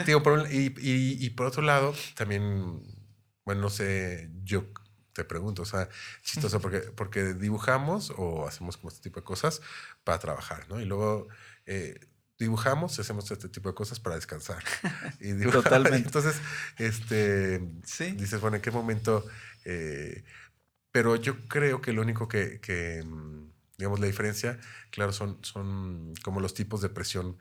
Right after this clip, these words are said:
Speaker 1: a los que,
Speaker 2: Totalmente.
Speaker 1: al-, en los que estamos, este, ¿no? Que se tienen que entregar y que, de-, co-, como dices, le debe de gustar a todo mundo, si no es que a dos o tres personas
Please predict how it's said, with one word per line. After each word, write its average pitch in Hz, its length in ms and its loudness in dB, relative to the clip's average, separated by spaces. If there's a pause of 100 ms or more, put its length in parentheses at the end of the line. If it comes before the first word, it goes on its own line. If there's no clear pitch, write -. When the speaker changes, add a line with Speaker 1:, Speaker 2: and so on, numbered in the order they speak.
(260)
Speaker 1:
a 87 80 -4
los 82 160 -4
que, 113 100 0
Speaker 2:
Totalmente. 113 400 0
Speaker 1:
al-, - 220 -6
en 82 100 -8
los 80 140 -8
que - 60 -16
estamos, 82 400 -6
este, - 440 -12
¿no? 123 160 -6
Que - 100 -12
se - 140 -12
tienen 104 180 -6
que 104 80 -6
entregar 98 640 -2
y 98 40 -2
que, 98 100 -4
de-, 87 140 -8
co-, - 240 -20
como 82 180 -10
dices, 90 180 -6
le 85 120 -4
debe 90 160 -4
de 87 40 -2
gustar 82 360 -4 (420)
a - 100 -8
todo 107 200 2
mundo, 113 540 4 (360)
si - 180 -6
no 90 80 0
es 85 100 -4
que 90 180 2
a 80 80 4
dos 90 240 2
o - 40 -6
tres 85 200 -4
personas 90 480 -2